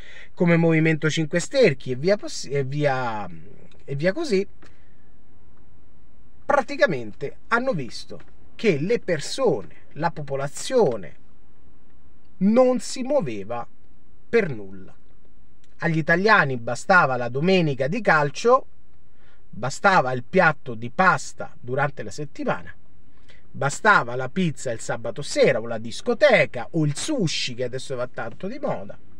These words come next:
bastava le manifestazioni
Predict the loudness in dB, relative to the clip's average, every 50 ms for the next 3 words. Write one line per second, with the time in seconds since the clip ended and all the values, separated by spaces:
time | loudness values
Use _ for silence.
0 | -8 -8 -8 -8 -8 -8 -8 -8 -8 -8 -8 -8 -8 -8 -8 -8 -8 -8 -8 -8
1 | -6 -2 0 0 0 2 4 6 6 8 8 6 6 4 2 2 2 0 -2 -2
2 | -2 -4 -4 -6 -6 -8 -8 -8 -6 -6 -4 -2 0 2 4 4 4 4 4 2
3 | 0 -2 -2 -2 -2 -4 -4 -4 -4 -4 -2 0 2 2 2 2 2 0 0 -2
4 | -2 -4